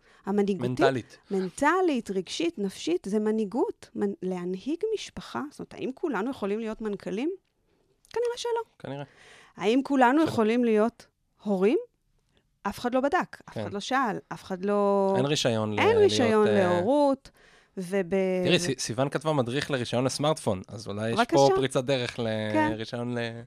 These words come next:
Speaker 1: כן.
Speaker 2: להיות הורה.
Speaker 1: אז, אה,
Speaker 2: אז מה זה, זה נכנס ת-, כש-, במקומות שיש פער? זאת אומרת, במקומות שיש קושי, או כאילו, איפה נכנס התפקיד של
Speaker 1: או.
Speaker 2: הנחיית הורים?
Speaker 1: אז, אה,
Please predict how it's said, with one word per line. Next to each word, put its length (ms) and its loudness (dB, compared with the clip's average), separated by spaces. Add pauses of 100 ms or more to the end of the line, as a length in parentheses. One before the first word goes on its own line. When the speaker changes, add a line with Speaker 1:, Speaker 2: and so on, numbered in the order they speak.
(140)
Speaker 1:
כן. 160 -4 (360)
Speaker 2:
להיות 180 -10
הורה. 140 -8
Speaker 1:
אז, 320 0
אה, 720 -2
Speaker 2:
אז 100 -2
מה 140 6
זה, 100 2
זה 80 0
נכנס 560 -6
ת-, 60 -8 (180)
כש-, 200 -12
במקומות 420 -6
שיש 160 -8
פער? 340 -4 (260)
זאת 120 -12
אומרת, 160 -2
במקומות 300 -4
שיש 200 -6
קושי, 500 -6
או 340 -2
כאילו, 140 -4
איפה 180 0
נכנס 460 -4
התפקיד 400 -10
של 80 4
Speaker 1:
או. 80 6
Speaker 2:
הנחיית 380 -8
הורים? 180 -10 (220)
Speaker 1:
אז, 340 -2
אה, 60 0